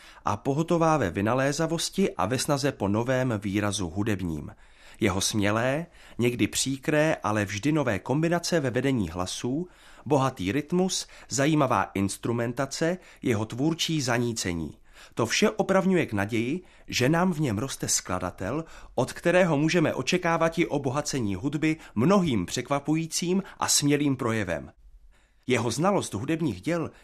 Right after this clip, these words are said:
je v skutku neobyčejná, inteligence veliká, vzdělání všestranné, pozorování bystré.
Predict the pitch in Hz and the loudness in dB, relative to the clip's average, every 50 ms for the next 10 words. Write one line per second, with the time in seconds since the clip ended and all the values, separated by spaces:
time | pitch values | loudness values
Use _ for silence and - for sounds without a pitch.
0 | _ _ _ - 95 101 - - - - 170 175 - - 185 131 110 - - 101 | _ _ _ -6 -6 -4 -2 -2 -2 0 -2 -4 0 0 2 2 2 2 -2 -2
1 | 98 104 98 - - - 101 95 95 95 87 85 85 107 131 - _ _ - - | -4 -4 -4 -4 -2 -2 -2 -2 0 -2 -2 -4 -4 -6 -10 -14 _ _ -18 -16
2 | - - - - 139 131 - 156 147 160 151 170 170 165 - - 123 92 98 98 | -10 0 2 2 2 4 2 2 2 2 2 2 0 0 2 0 0 2 2 2
3 | 98 107 107 - - 104 104 113 127 147 - - - - - - - 120 113 107 | 0 0 0 0 0 0 0 0 -2 -6 -8 -12 -20 -20 -16 -8 -4 -4 0 4
4 | 147 156 160 165 160 156 147 127 92 82 - - - 139 - - - - 165 160 | 4 4 6 6 6 4 4 4 2 0 0 0 -2 -2 -2 -4 -2 0 2 4
5 | 156 151 147 143 139 143 - - - - - _ - - 123 120 120 135 127 131 | 4 4 4 2 0 -4 -8 -12 -20 -20 -20 _ -2 0 2 2 4 2 2 4
6 | 131 127 131 127 127 127 123 127 127 123 113 110 101 104 101 95 - - - - | 2 4 4 4 4 4 2 2 0 0 -2 -2 -2 -2 -2 -2 -2 -6 -6 -8
7 | 80 76 | -8 -8